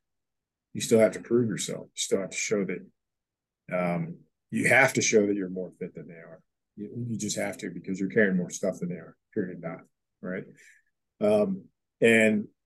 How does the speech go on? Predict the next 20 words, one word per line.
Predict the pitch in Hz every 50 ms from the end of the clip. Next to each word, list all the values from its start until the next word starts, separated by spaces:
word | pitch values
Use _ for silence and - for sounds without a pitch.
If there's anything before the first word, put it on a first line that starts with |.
| _ -
that, | 143 113 120 110 107 107 101 95 -
uh, | 110 104 101 101 98 98 95 92 - _ _ _ _ _ _ _ _ _ _ _ _ _ -
that | 123 113 107 107 104 104 -
you're | 107 107 104
gonna | 110 107 101
be | 101 98
a | 95 95
good | 104 101 92 -
teammate, | - 104 104 113 107 90 - - - _ _ _ _ _ -
that | - 98 -
you're | 104 98
gonna | 107 101 92
be | 82 87 95 110 113
there, | 95 87 - - - - -
s-, | - - - - - _ _ -
despite | - - - - 107 104 101
the | - 98
dangers, | 98 107 101 101 98 95 98 92 -
but | - 90
s-, | - - - - -